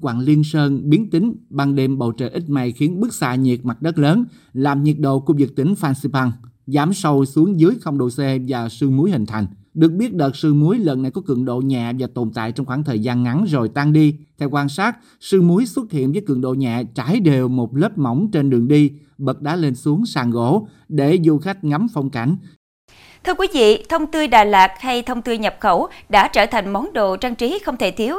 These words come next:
Speaker 2: trong mỗi dịp lễ Noel. Mặc dù giá thông tươi khá cao, song vẫn thu hút nhiều người mua.
Speaker 1: Tại các cửa hàng kinh doanh cây cảnh ở thành phố Hồ Chí Minh đã bắt đầu bày bán thông tươi. Nhiều cửa hàng bày biện trang trí thông tươi thành các hình dáng, màu sắc khác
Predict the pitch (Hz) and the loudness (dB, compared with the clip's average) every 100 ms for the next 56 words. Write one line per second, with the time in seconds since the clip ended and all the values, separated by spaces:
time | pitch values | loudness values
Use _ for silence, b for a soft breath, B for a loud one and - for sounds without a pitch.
0 | 403 240 208 190 247 - 208 185 170 214 | -2 0 0 -2 -4 -4 -4 -2 -4 2
1 | 208 202 - B B 254 247 233 247 220 | 4 4 2 B B 4 4 4 0 0
2 | 381 330 269 262 247 302 - 285 269 - | -2 -2 -4 -4 -4 -4 2 4 4 2
3 | B - 320 311 - 220 220 254 269 233 | B 0 0 0 -6 4 4 4 -4 -2
4 | 359 - 277 208 175 175 196 202 - _ | -6 -6 -4 -4 -4 -4 -4 -4 -8 _
5 | _ _ _ _ - 147 151 151 - 220 | _ _ _ _ -2 2 2 0 0 2
6 | 160 135 127 151 151 143 143 143 135 120 | 2 2 0 0 2 0 -2 -4 -4 -8
7 | 185 147 117 170 156 170 139 127 127 151 | -6 -4 -2 -2 0 2 2 2 -4 -6
8 | 220 143 117 120 120 120 117 127 202 240 | -6 -4 -6 -4 -6 -8 -6 -6 -4 -4
9 | 170 156 151 175 175 160 - - 131 139 | -2 -2 4 6 6 4 -4 -8 0 2
10 | 139 202 170 131 123 123 120 113 131 143 | 2 0 -2 -2 -4 -6 -4 -4 -4 -6
11 | 127 123 151 214 147 147 135 123 113 120 | -6 -2 -2 0 -4 -2 0 2 0 -2
12 | 113 - - 120 117 120 208 127 107 156 | -6 -6 -4 -2 0 -2 -2 -4 -4 -8
13 | - | -8